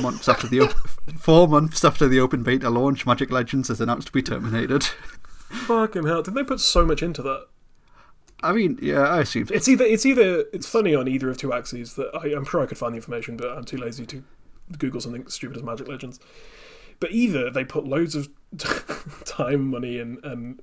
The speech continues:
Speaker 2: people into making this thing and it flopped, or they just didn't bother at all and made a crappy game that no one wanted to play, so they cancelled it.
Speaker 1: I think
Speaker 2: Both
Speaker 1: if
Speaker 2: of those <laughs> situations are terrible.
Speaker 1: Yeah, I, I think it, it's a, it's a little bit of both. Plus, they also, like, lied about what it was and were like,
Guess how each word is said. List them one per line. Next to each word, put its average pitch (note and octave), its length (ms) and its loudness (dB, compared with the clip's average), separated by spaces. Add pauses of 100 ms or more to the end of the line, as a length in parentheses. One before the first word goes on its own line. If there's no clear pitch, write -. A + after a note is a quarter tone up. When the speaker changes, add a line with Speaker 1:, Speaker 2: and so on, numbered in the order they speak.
(120)
Speaker 2:
people C3 380 -6
into B2 480 -10 (100)
making B2 380 -8
this A#2 160 -12
thing A#2+ 180 -8
and A#2 80 -10
it - 80 -12
flopped, - 480 -14 (600)
or D3+ 120 4
they D#3 120 2
just C#3 240 -8
didn't D3+ 220 -2
bother C3+ 300 -2
at C3 140 -6
all C#3+ 160 0
and B2 80 -8
made A#2 120 -8
a A2+ 40 -8
crappy A#2+ 340 -8
game A#2 220 -10
that A#2 140 -10
no C3+ 80 -12
one A#2 100 -10
wanted A#2 160 -10
to - 60 -18
play, A#2 160 -6
so G#2+ 100 -12
they A#2 100 -8
cancelled B2+ 400 -12
it. C#3 120 -12 (340)
Speaker 1:
I C#3 60 0
think D3+ 140 2
Speaker 2:
Both F3+ 100 4
Speaker 1:
if D#3+ 80 -2
Speaker 2:
of D#3+ 80 -6
those E3 160 4
<laughs> - 20 0
situations D#3 580 4
are C#3 40 -6
terrible. D3+ 320 -2
Speaker 1:
Yeah, D3 200 2 (400)
I, D#3+ 180 4
I E3+ 60 0
think G3+ 260 0
it, F#3+ 220 -4
it's D#3 160 -2
a, F3+ 60 4
it's D3+ 220 -2
a D#3+ 40 4
little E3 220 4
bit - 140 0
of C3 100 -2
both. C3+ 380 2
Plus, C#3 240 -4
they C3 120 2
also, C3+ 240 0
like, C3 200 -2
lied A2+ 360 0
about B2+ 240 0
what C#3 140 -2
it C#3 100 -8
was E3 400 -2
and C3+ 100 -2
were C3 80 0
like, B2+ 300 0